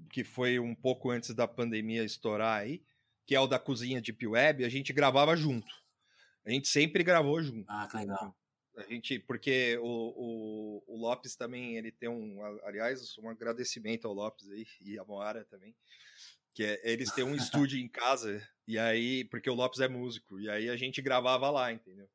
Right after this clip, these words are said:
Speaker 1: E
Speaker 2: Ah, saquei. Então tinha, tinha coisa do encontro, né? Tipo, é um, essa
Speaker 1: Sim.
Speaker 2: curtição, né? De fazer junto, né?
Speaker 1: Exato, é. Ah, porque eu, eu prefiro, né? Porque, cara, tipo, a gente tem, é, até hoje, assim, eu fico meio,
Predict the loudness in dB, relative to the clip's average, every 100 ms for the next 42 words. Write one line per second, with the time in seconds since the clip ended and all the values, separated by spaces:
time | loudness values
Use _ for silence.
0 | _ _ _ _ _ _ _ _ _ _
1 | _ -20 -18 -18 -20 -20 -14 -8 -6 -4
2 | -6 -4 -6 -4 -4 -2 -2 2 2 0
3 | _ -6 0 2 4 4 4 2 2 4
4 | 6 6 4 0 -2 -2 -2 -2 -2 -2
5 | 0 2 6 6 6 6 4 2 0 -2
6 | 4 4 6 4 4 4 4 2 -4 -8
7 | -8 -12 _ _ -10 -8 -2 2 0 -2
8 | -12 -12 -14 -16 2 4 4 0 4 4
9 | 6 4 6 6 4 2 0 2 2 4
10 | 2 0 -6 -10 -4 -2 0 4 4 4
11 | -2 -6 -4 -4 -8 _ _ _ _ -10
12 | -6 -4 -4 4 4 4 0 0 2 4
13 | 6 10 10 10 6 0 -2 -2 -2 -4
14 | -4 -2 2 4 4 2 0 -4